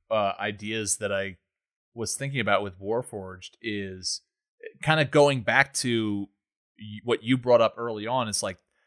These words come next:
them coming into being with a clean slate. And I, you know, I said I had something later on that they don't come into being with a clean slate. I like the idea of th-, going back to this question of do, does a Warforged have a soul?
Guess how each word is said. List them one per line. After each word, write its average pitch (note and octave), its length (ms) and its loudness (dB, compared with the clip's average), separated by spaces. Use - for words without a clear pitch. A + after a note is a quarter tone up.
them A#2 180 2
coming E3 320 -4
into C3+ 180 -4
being A#2 300 -4
with G#2+ 140 -8
a G2+ 40 -16
clean A2 440 -8
slate. A2 560 2
And G#2+ 100 -8
I, G#2+ 80 -2
you A#2 120 -4
know, A2+ 100 0
I G2+ 60 -6
said D3 200 0
I A#2 60 4
had A#2 200 -4
something G#2 480 -10
later G#2+ 380 -2
on A#2+ 240 2
that F#2 140 -10
they G#2+ 140 0
don't A2 380 -2
come G2 440 -4
into A2 200 -8
being G2+ 280 -4
with F#2+ 120 -14
a F#2+ 40 -12
clean G#2+ 320 -14
slate. G2 360 -8
I B2 60 2
like F3+ 260 4
the C4 120 0
idea C3+ 440 4
of A2 480 2
th-, A2+ 120 -20
going G3 240 6
back G3+ 140 -2
to G3+ 80 -12
this F3 100 2
question E3 340 -4
of F#2+ 100 -10
do, E3+ 440 4
does C#3 200 2
a D#3+ 40 0
Warforged C#3+ 520 -2
have C3 140 -2
a G2 60 -6
soul? A#2+ 460 2